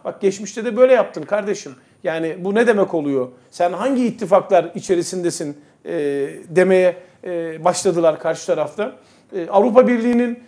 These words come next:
sıcak yapmasının altındaki en önemli, e, unsur, e, özellikle yani bu mülteci sorununun, e, Türkiye'de, e, depolanmasına yönelik olan isteğinden kaynaklanmaktadır.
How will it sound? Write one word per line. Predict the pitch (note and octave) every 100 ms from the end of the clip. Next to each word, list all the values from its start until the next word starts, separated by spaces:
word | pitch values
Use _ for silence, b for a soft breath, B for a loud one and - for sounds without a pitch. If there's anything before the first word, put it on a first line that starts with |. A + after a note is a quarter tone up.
| B
sıcak | - G#3+ B3 B3
yapmasının | B3 B3 B3+ - A#3 A#3
altındaki | A3 A3 A#3 A3+ A3
en | A3+ B3
önemli, | A#3 A3 A3 G#3+ G#3 -
e, | F3+ F3+ E3+ E3+ F3
unsur, | A3+ G3+ - B3 - b b b -
e, |
özellikle | F3 G3 F3+ G#3+ A#3 - G#3+ G3+ - _ -
yani | F#3 F#3+ F#3
bu | G#3 F3+
mülteci | F#3+ E3+ G#3+ F3 A3
sorununun, | - G#3 G#3 G#3 G#3+ G#3 b b - F#3+
e, | F3+ F3+ F#3
Türkiye'de, | A#3 G3+ A3+ G#3 G#3+ G#3 b b b -
e, | F#3 D#3
depolanmasına | G3+ G3+ A#3 A3+ A3+ A3 A3+ A#3+
yönelik | A#3 G#3+ A3 A#3+
olan | G#3+ A3 A#3
isteğinden | - - A3+ A3 A#3
kaynaklanmaktadır. | G3+ F3+ E3+ E3+ D3+ D3 C#3 D3+ G#3